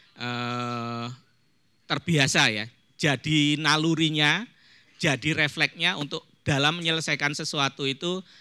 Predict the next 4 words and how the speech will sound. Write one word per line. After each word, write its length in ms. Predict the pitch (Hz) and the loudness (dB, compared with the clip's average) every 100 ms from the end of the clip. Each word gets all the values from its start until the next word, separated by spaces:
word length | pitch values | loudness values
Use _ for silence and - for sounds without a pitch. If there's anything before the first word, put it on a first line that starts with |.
| _ | _
seperti 480 | - 127 - 127 113 | -12 -12 -8 -6 -6
itu. 180 | 107 92 - _ _ - _ _ _ _ - - - | -8 -16 -18 _ _ -20 _ _ _ _ -20 -20 0
Apel 640 | 175 180 - 226 220 254 277 | 2 2 6 6 6 2 0
ini 480 | 180 185 208 226 226 | 0 2 6 6 6